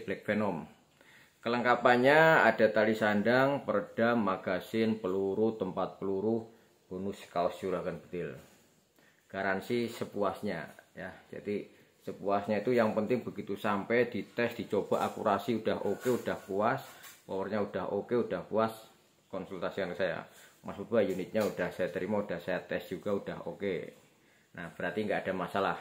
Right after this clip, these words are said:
Tapi kalau ditemukan masalah, akurasinya nggak bagus, unitnya bocor atau rusak, mau diganti atau mau dikembalikan, silahkan, eh, konsultasikan juga ke saya. Itu, seperti itu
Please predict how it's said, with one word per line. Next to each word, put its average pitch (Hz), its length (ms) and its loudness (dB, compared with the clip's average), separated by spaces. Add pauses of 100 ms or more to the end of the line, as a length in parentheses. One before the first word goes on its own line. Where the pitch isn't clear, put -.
(140)
Tapi 92 240 -4
kalau 98 160 2
ditemukan 95 480 -2
masalah, 95 640 0 (800)
akurasinya 104 560 -2
nggak 98 240 0
bagus, 131 560 0
unitnya 98 320 0
bocor 98 400 -2
atau 101 320 0
rusak, 117 240 0 (560)
mau 90 320 -6
diganti 113 1300 -2
atau 87 320 0
mau 92 160 -2
dikembalikan, 98 800 -2
silahkan, 98 640 -4 (720)
eh, 80 400 -8
konsultasikan 90 720 -4
juga - 320 -6
ke 82 80 -12
saya. 78 320 -6 (400)
Itu, - 320 -18
seperti - 400 -4
itu 107 80 -4